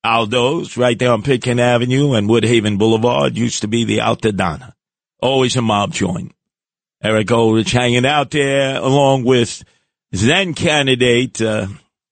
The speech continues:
Eric Adams and Ingrid Lewis Martin. A number of occasions, they even had fundraisers there with mobsters. That's one of the reasons that he's been indicted by Eric Adams' friend, Alvin Bragg.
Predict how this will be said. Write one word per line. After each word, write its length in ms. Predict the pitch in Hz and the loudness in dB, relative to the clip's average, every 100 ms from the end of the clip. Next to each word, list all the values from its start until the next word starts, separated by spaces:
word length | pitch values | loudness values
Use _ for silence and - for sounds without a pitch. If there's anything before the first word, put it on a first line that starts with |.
| _ - | _ -4
Eric 300 | 139 135 113 | 0 0 0
Adams 520 | 131 120 117 117 98 | 0 0 -2 -6 -6
and 200 | - 113 | -4 -4
Ingrid 540 | 123 170 175 165 165 131 | 0 0 0 2 2 4
Lewis 440 | 131 135 123 - | 4 4 2 0
Martin. 420 | 107 110 110 101 | 0 0 0 0
A 80 | - | 0
number 240 | 202 247 180 | 0 2 0
of 120 | 131 | 0
occasions, 640 | 120 170 185 160 101 101 | -2 0 0 -2 -4 -2
they 120 | 131 | 0
even 180 | 160 185 | 2 2
had 160 | 175 156 | 0 0
fundraisers 720 | - 147 120 104 101 95 - | -2 0 2 0 0 -2 0
there 160 | 110 | 2
with 160 | 110 107 | 2 0
mobsters. 640 | 123 67 - - - - - _ _ _ - | 0 0 -2 -4 -8 -12 -18 _ _ _ -4
That's 180 | 262 | -2
one 200 | 233 226 | 0 2
of 80 | 202 | 4
the 100 | 185 | 4
reasons 540 | 196 302 277 151 156 170 | 4 2 2 0 0 0
that 160 | 175 | 0
he's 140 | 175 135 | 0 0
been 140 | 185 | 0
indicted 540 | 165 156 214 247 160 - - _ | 2 0 0 0 -2 -6 -20 _
by 180 | 170 190 | -2 2
Eric 340 | 190 220 180 | 2 0 0
Adams' 420 | 185 220 220 175 | 0 0 -2 -6
friend, 420 | - 208 240 254 185 | -4 0 2 4 4
Alvin 340 | 208 208 233 | 2 2 2
Bragg. 460 | 262 320 320 - | 2 4 0 -4